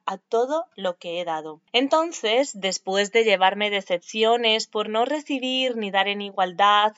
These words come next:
me he dado cuenta que la vida no va de compensar. Dicha conclusión me ha venido muchas veces cuando algún amigo o familiar me ha reclamado por no estar a la altura de lo que han hecho por mí,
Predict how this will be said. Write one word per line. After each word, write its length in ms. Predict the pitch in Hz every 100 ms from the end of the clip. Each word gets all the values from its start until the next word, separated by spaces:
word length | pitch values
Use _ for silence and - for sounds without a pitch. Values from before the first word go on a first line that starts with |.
| -
me 220 | 208 220
he 40 |
dado 280 | 269 294 233
cuenta 560 | 247 247 262 294 294 294 _ -
que 140 | 196
la 200 | 180 170
vida 480 | 165 226 262 302 330 _ _
no 280 | 196 196 180
va 100 | 160
de 140 | 170
compensar. 640 | 190 202 185 160 165 156 160 - - _
Dicha 260 | 226 233 254
conclusión 720 | 233 214 202 - 214 220 220
me 100 | 202
ha 60 |
venido 400 | 214 226 226 220
muchas 640 | 220 240 269 277 269 254 226
veces 480 | 226 233 240 240
cuando 240 | - 214 202
algún 260 | 208 233
amigo 480 | 233 220 226 233 220
o 80 | 208
familiar 640 | 196 196 185 190 196 208
me 80 | 202
ha 60 | 196
reclamado 720 | 285 285 233 240 320 240 196
por 180 | 202 202
no 180 | 247
estar 380 | 294 - 262 262
a 80 | 262
la 100 | 240
altura 560 | 233 226 262 247 226 233
de 220 | 190 190
lo 160 | 180
que 140 | - 180
han 120 | 185
hecho 320 | 202 214 185
por 160 | 180 175
mí, 240 | 220 277